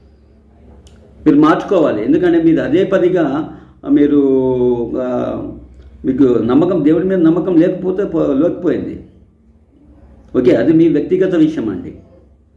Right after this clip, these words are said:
So దయచేసి మీరు ఇలాంటి ప్రచారాలు చేయకండి. మీకు దాని మీద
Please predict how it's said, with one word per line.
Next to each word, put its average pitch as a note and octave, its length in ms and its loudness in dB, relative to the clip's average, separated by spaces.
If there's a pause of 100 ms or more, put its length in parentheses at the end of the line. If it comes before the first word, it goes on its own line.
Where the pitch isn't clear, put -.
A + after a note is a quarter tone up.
(920)
So - 80 2
దయచేసి F#3 480 4
మీరు F#3 540 2
ఇలాంటి D#3 280 0
ప్రచారాలు D#3+ 640 -2
చేయకండి. - 380 2 (1400)
మీకు D3+ 240 6
దాని D3+ 240 0
మీద E3+ 220 4